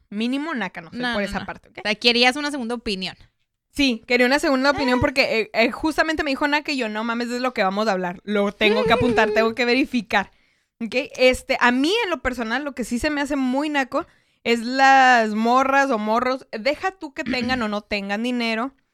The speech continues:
Speaker 1: pero que suban sus historias manejando y cantando o ya sea corridos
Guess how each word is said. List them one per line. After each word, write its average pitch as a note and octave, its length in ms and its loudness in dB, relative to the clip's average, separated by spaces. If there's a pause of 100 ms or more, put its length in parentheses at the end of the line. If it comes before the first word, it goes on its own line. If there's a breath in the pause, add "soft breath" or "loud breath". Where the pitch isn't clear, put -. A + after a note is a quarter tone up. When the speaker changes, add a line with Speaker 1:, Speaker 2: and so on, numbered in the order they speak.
(320)
Speaker 1:
pero C#4 240 4
que C#4+ 100 -8
suban C4 260 -4
sus D#4 160 -6
historias A#3+ 420 -2
manejando C4 800 -2 (200)
y B3+ 140 -6
cantando A#3 680 -2 (120)
o C4 120 6
ya B3 200 2
sea F#4 180 -2
corridos E4 680 -2